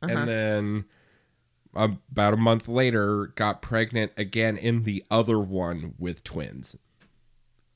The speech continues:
Speaker 1: Do we know if she knew before?
Speaker 2: Uh, I'm not sure.
Speaker 1: Oh my God. Oh my God. How does the labor of one not trigger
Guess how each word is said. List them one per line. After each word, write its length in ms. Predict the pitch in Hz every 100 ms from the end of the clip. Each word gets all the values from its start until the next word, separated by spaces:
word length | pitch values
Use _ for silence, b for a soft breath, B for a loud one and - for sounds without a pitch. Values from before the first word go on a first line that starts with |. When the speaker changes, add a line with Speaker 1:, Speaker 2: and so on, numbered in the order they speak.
| _ _ _ - _
Speaker 1:
Do 140 | - 226
we 180 | 214 202
know 280 | 202 247 220
if 100 | 180
she 340 | - 202 165
knew 500 | 151 151 202 240 143 _
before? 840 | - 135 - 160 220 - - - - _ _ b b b b
Speaker 2:
Uh, 340 | 135 143 143 139
I'm 140 | 151
not 200 | 190 220
sure. 440 | - 381 415 - - 151
Speaker 1:
Oh 160 | 170 160
my 200 | 98 95
God. 1080 | 143 127 135 135 135 143 139 135 139 147 156 - _ _ b b b b b
Oh 300 | 277 277 277
my 360 | 254 160 151 165 -
God. 380 | 262 247 247
How 320 | 247 311 370 403
does 240 | 415 339
the 140 | 381 381
labor 840 | 339 403 427 339 330 330 330 311 B B B B
of 260 | - 311 240
one 920 | 254 294 339 427 330 175 196 269 302 -
not 340 | 254 320 302
trigger 840 | - - 392 339 277 226 240 320